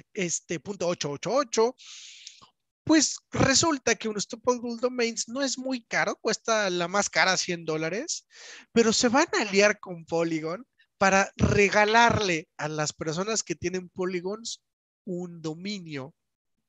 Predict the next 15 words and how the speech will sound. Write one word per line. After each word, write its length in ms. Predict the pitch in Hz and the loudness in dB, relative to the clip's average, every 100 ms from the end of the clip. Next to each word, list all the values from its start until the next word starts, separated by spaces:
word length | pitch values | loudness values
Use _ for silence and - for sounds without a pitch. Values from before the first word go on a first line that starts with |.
| _ _ - - | _ _ -12 -8
de 160 | 165 202 | -4 -4
Unstoppable 680 | 226 180 - 170 156 147 135 | -4 -6 -6 -8 -8 -8 -8
Domains. 560 | 139 131 123 120 - - - - - _ - | -10 -12 -12 -18 -16 -18 -18 -20 -20 _ -12
¿Y 140 | 226 | -10
qué 260 | - - - | -6 -4 -2
chingados 560 | - - 185 175 165 151 | 0 0 0 -4 -2 -4
es 80 | 151 | -6
Unstoppable 640 | 151 135 139 - 135 143 | -10 -12 -14 -12 -10 -8
Domains? 560 | 156 165 180 180 - - | -8 -4 -6 -6 -14 -14
¿Sale? 280 | - 143 156 _ | -16 -16 -16 _
¿Qué 180 | - 202 | -6 -4
demonios 560 | 185 185 160 165 175 165 | -4 -6 -8 -8 -4 -4
es 180 | 170 165 | -4 -8
Unstoppable 520 | 143 - 143 143 139 | -12 -18 -16 -16 -16
Domains? 440 | 156 _ _ - | -20 _ _ -16